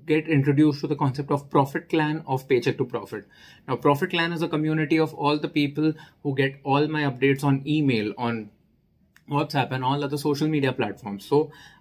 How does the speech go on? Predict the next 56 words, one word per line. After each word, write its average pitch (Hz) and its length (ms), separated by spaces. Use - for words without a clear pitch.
again, 151 280
I'll 147 140
just 147 260
read 139 180
out 139 220
the, 139 160
uh, 120 460
website 143 380
for 147 80
you. 147 220
It's 139 240
P 165 280
A - 20
Y 139 160
C 147 240
H 147 160
E 160 160
C 143 220
K 127 240
T 151 280
O 123 180
P 151 220
R 139 200
O 135 160
F 131 240
I 127 160
T 131 280
dot 135 260
com 127 280
slash 123 420
P 147 160
R 135 180
O 127 380
F 139 160
I 135 140
T 120 200
C 135 240
L 131 160
A 120 200
N, 104 200
paycheck 151 280
to 156 80
profit 131 360
dot 120 220
com 127 240
slash 120 420
profit 120 340
clan. 110 300
You'll 131 140
find 151 280
the 165 60
link 156 200
in 151 60
the 151 120
description 143 520
below. 143 340